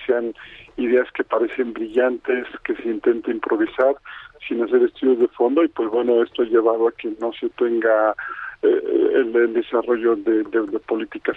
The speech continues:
adecuadas al, al, para, para el país, y solamente im-, improvisaciones que terminan en, en fracaso, ¿no?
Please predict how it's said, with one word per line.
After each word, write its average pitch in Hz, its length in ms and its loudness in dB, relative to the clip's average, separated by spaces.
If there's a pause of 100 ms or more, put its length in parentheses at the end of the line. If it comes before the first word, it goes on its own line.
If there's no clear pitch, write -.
adecuadas 110 680 0
al, 104 140 2
al, 107 360 -2 (640)
para, 110 220 -2
para 110 220 0
el 104 80 -2
país, 127 400 0 (600)
y 123 200 -10
solamente 117 580 0
im-, 113 360 -2
improvisaciones 113 840 -4
que - 120 -10
terminan 113 440 -2
en, 101 120 -2 (160)
en 107 80 -8
fracaso, 101 580 -2
¿no? - 440 -14